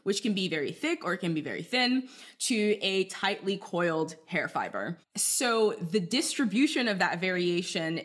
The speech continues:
is basically across the continent of Africa, you have different levels of curled hair. So, like, it can go anywhere from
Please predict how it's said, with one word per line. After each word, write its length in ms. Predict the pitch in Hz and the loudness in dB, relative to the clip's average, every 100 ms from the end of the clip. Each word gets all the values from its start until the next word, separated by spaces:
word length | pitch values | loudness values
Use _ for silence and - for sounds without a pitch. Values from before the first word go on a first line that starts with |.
| - | -2
is 500 | 185 180 180 175 165 - 170 | 2 2 2 0 -4 -8 -2
basically 840 | 196 208 214 240 208 190 175 170 - _ - | 2 0 0 -6 -2 2 2 0 -6 _ -4
across 640 | 175 - - 220 220 285 | -4 -4 -6 0 0 0
the 100 | - | -4
continent 580 | 277 233 240 220 196 185 - | -2 0 0 0 -2 -2 -2
of 520 | 175 175 165 160 165 - - | 2 2 2 0 -6 -10 -2
Africa, 520 | 180 170 196 202 214 - - - | -2 -2 -2 0 0 -4 -20 -4
you 220 | 185 214 | 0 2
have 760 | 208 208 190 175 170 170 165 - - - | 2 2 4 4 2 0 -4 -6 -12 -2
different 420 | 277 294 277 - | 0 2 0 0
levels 680 | 208 214 202 202 196 196 185 - | 2 2 2 2 2 0 -2 2
of 520 | 175 175 165 160 160 - - | 4 6 4 2 0 -2 -2
curled 540 | - - 202 190 190 | -4 0 2 4 2
hair. 360 | 185 185 131 76 | 0 -2 -2 -2
So, 160 | 175 190 | -2 -2
like, 160 | 190 | -2
it 220 | - 190 | -2 -2
can 120 | 254 226 | 2 2
go 160 | 214 | 2
anywhere 440 | 196 226 254 226 214 | 2 0 2 0 0
from 500 | 220 185 185 180 | 2 2 2 0